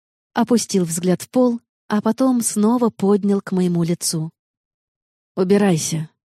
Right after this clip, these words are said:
и даже не думай возвращаться». Я посмотрела ему в глаза и поняла, что все потеряно. Слезы рвались наружу, но в них уже не было и следа любви,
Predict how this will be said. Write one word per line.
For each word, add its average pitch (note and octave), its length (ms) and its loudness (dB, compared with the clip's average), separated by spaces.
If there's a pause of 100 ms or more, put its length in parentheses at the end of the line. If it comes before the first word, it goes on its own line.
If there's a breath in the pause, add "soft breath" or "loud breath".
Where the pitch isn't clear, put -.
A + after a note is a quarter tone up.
(160)
и F#3 140 0
даже F#3 320 2
не F#3 100 2
думай E3+ 320 2
возвращаться». D#3+ 840 -4 (1300)
Я G3+ 320 0
посмотрела F#3+ 600 0
ему F#3 260 2
в F3 80 -8
глаза G3 480 -2
и F3+ 140 -4
поняла, F#3 420 -2
что E3 340 -8
все - 240 -8
потеряно. D3+ 600 -10 (800)
Слезы A3 500 2
рвались F#3+ 460 0
наружу, F#3+ 600 0 (360)
но G#3+ 240 2
в F#3+ 100 0
них A3+ 300 0
уже F#3 200 2
не A3 200 2
было G3 160 2
и G3+ 180 -2
следа F#3+ 460 0
любви, D3 500 -4